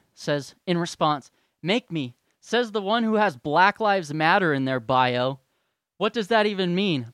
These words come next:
Black people live great lives, or at least the ones who are good people do. Damn, dude, someone's cooking up a lot of red herring in this room. It's smelly.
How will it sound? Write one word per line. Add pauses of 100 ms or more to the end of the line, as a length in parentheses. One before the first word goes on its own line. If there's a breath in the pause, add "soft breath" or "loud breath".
Black
people
live
great
lives,
or
at
least
the
ones
who
are
good
people
do. (1500)
Damn,
dude,
someone's
cooking
up
a
lot
of
red
herring
in
this
room.
It's
smelly.